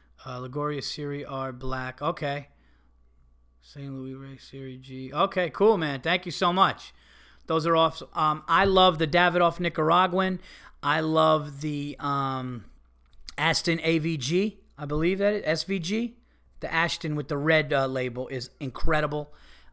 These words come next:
Uh, and the Davidoff Nicaraguan, my f-, you know, two of my favorites, uh, that aren't Cubans. So those are great. And yeah, dude, the Cool Lime Refresher, I get 'em every day. It's ridiculous. I get 'em all the time. Um, all right, here we go.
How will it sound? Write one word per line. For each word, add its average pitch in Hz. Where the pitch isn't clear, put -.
Uh, 139
and 143
the 139
Davidoff 143
Nicaraguan, 131
my 131
f-, -
you 139
know, 123
two 160
of 143
my 131
favorites, 120
uh, 127
that 120
aren't 123
Cubans. 113
So -
those 139
are 131
great. 131
And 151
yeah, 156
dude, 139
the 139
Cool 170
Lime 156
Refresher, 147
I 135
get 139
'em 139
every 135
day. 123
It's 131
ridiculous. 127
I 131
get 127
'em 131
all 127
the 123
time. 113
Um, 120
all 139
right, 135
here 151
we 156
go. 131